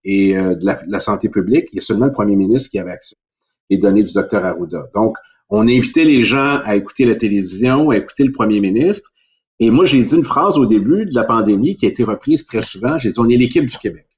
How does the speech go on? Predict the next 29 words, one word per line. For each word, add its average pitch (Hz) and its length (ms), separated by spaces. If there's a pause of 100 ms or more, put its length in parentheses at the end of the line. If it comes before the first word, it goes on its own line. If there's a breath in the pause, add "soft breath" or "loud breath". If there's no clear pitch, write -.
(280)
Tout 135 60
le 135 60
monde 139 160
ensemble, 120 540
on 95 40
travaille 113 340
ensemble, 117 400
on 107 40
est 104 60
l'équipe 123 220
du 131 120
Québec. » 123 360 (760 soft breath)
Et 180 140
j'ai 180 160
proposé 139 840
que 247 380 (640)
les 101 140
trois 175 260
chefs 208 220
de 185 60
l'opposition, 113 680
c'était 98 200
Pierre 123 240
Arcan, 131 540
c'était 120 200
Manon 107 280
Massé 101 360
et 104 60
moi, 101 400